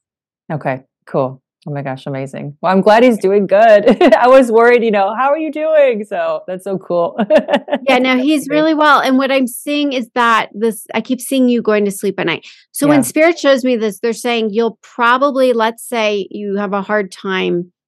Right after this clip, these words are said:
Speaker 2: connecting in your meditation. When you
Speaker 1: Mm-hmm.
Speaker 2: go to bed, just say, "Dad, I would love to see you. I would love to feel
Speaker 1: Yeah.
Speaker 2: you. Bring me a
Speaker 1: Mm.
Speaker 2: visitation."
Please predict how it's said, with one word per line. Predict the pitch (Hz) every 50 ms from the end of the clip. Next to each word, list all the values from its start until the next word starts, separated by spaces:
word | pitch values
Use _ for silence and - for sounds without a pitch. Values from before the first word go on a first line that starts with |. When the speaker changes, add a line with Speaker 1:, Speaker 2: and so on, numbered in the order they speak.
| _ _ _ _ _ _ _ _ _ _ _ _ _ _ _ _
Speaker 2:
connecting | - 214 233 226 214 214 - 226 220 208
in | 196 190
your | 185 175
meditation. | 175 170 156 147 - - - - - - - _ _
When | - 156 208
you | 220 220
Speaker 1:
Mm-hmm. | 226
Speaker 2:
go | 240
to | 233 -
bed, | 254 226 196 190 180
just | - 214 190
say, | - 226 214
"Dad, | 180 214 202 190 190 -
I | - 202
would | 190 185 190 165 - _ _ _ -
love | 196 156 175 190 190 - - _ _ -
to | - 190
see | 185 - - 180 170
you. | 165 - -
I | - -
would | 190 196 208 180
love | 190 196 190 185 180
to | 202
feel | 196 - 202 190 180
Speaker 1:
Yeah. | 175 - 127
Speaker 2:
you. | 131 - - 240 -
Bring | - 214 214 220
me | 220 214 214
a |
Speaker 1:
Mm. | 196
Speaker 2:
visitation." | 190 196 175 196 190 196 190 180 143 135 180 123 -